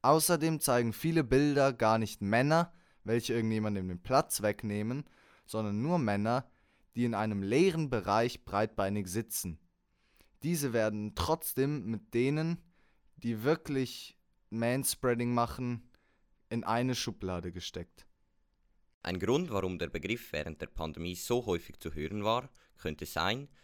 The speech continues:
Speaker 2: dass viele Männer die Abstandsregeln nutzen, um es ihnen bequemer zu machen. Da es für einen Mann aus anatomischen Gründen oft angenehmer ist, breitbeinig zu sitzen. Doch notwendig ist dies keinenfalls.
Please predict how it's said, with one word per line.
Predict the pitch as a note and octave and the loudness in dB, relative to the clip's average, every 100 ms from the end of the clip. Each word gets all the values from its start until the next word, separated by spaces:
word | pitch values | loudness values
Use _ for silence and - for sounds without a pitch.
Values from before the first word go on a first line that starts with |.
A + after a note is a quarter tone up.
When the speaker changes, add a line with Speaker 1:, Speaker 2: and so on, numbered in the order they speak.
| _ | _
Speaker 2:
dass | - - | -16 -6
viele | A#2 D3 | -4 -2
Männer | G#2 E2+ G2 | -2 -4 -4
die | - - | -6 -6
Abstandsregeln | - - G2+ - A#2+ - | -6 -8 -10 -8 -8 -6
nutzen, | - G#2 - C#3 | -6 -6 -8 -10
um | - D2+ | -8 -8
es | D#2+ | -8
ihnen | D#2 E2 D#2+ | -6 -6 -8
bequemer | - - D#2+ D2 - | -10 -8 -6 -6 -10
zu | - | -16
machen. | - - - - _ _ _ _ _ _ _ | -18 -18 -20 -20 _ _ _ _ _ _ _
Da | F#2+ | 0
es | F#2+ - | 0 -2
für | F#2 | -4
einen | F2 E2 | -4 -2
Mann | E2+ A#2+ G#2 | -2 -2 -4
aus | E2 - | -10 -8
anatomischen | D#2+ E2 F2+ E2 - D#2 | -8 -6 -6 -8 -8 -8
Gründen | D#2+ D#2 - | -8 -8 -4
oft | F#2+ - - | -6 -6 -10
angenehmer | D#2 D2+ C#2+ E2 D#2 | -10 -8 -8 -8 -8
ist, | F2+ - - | -10 -12 -10
breitbeinig | C2 - C#2 E2 | -10 -10 -10 -10
zu | - | -12
sitzen. | - - - - _ _ _ _ _ _ _ - | -14 -14 -18 -20 _ _ _ _ _ _ _ -6
Doch | F#2+ | -2
notwendig | G#2+ G2 G#2 C3+ - | 0 0 0 0 -2
ist | A2+ - | -8 -8
dies | E2+ - | -10 -10
keinenfalls. | D2+ D2 C#2+ - - - - | -8 -8 -10 -14 -14 -16 -20